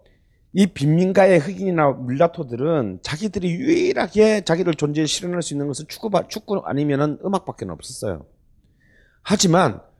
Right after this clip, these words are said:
축구가 거대한 어떤 부를 창출할 수 있는 계기가 되면서 돈 많은 백인 중산층 애들이 집에서 지 새끼들을 축구를 가르치기 시작했다 이거야. 그게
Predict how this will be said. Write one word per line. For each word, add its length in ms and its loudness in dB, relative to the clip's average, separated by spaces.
축구가 460 0
거대한 580 6
어떤 260 0
부를 260 0
창출할 460 0
수 120 -4
있는 140 -2
계기가 280 2
되면서 640 2
돈 220 4
많은 340 4
백인 340 0
중산층 560 -4
애들이 480 2
집에서 580 4
지 120 -2
새끼들을 460 2
축구를 320 -2
가르치기 300 -2
시작했다 340 -2
이거야. 220 -14
그게 480 2